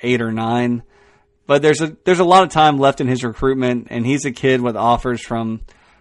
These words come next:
the Alabamas, the Auburns, the Clemsons, the Florida,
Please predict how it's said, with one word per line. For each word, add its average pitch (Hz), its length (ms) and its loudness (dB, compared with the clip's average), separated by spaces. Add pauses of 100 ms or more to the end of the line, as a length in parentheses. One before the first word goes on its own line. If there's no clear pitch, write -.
the 120 100 -4
Alabamas, 139 880 2
the 131 140 -4
Auburns, 131 640 2
the 120 80 -8
Clemsons, 127 680 -4
the 120 80 -8
Florida, 123 800 2